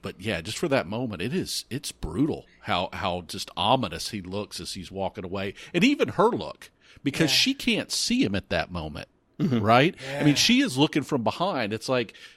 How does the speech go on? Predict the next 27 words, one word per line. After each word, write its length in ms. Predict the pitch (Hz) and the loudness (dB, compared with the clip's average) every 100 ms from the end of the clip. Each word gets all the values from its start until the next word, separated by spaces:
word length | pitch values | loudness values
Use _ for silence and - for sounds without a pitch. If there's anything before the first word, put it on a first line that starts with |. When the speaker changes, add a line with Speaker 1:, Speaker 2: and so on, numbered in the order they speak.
| _ | _
Speaker 1:
did 160 | 131 | -4
she 120 | - 120 | -2 -2
spot 360 | - 127 135 | 2 4 6
a 40 | 110 | 6
bad 280 | 117 113 | 6 6
mole 340 | 90 98 143 185 | 4 4 4 4
on 120 | 185 | 0
the 60 | 101 | 2
back 260 | 104 113 104 | 4 2 0
of 60 | |
his 160 | 95 - | -4 -2
head 240 | 107 147 | 0 2
or 100 | 226 | 0
something? 520 | - 208 214 - 165 - - - | 0 -2 0 0 0 -4 -18 2
Because 440 | - 254 156 - - | 6 8 6 4 0
Speaker 3:
<laughs> 20 | |
Speaker 1:
she 300 | - 196 254 | 0 2 4
doesn't 300 | 247 190 127 | 4 4 0
have 260 | 143 139 | 0 2
the 80 | 120 | 0
visual 500 | 104 143 180 185 139 | 2 2 4 2 4
reinforcement 680 | 123 123 104 143 190 - 107 | 2 0 0 0 0 0 -6
of 100 | 107 | -4
how 160 | - 110 | 0 0
weird 400 | 101 131 170 135 | 2 0 0 -6
he 160 | 170 | -8
looks. 400 | 165 104 87 - | -2 -2 -2 -8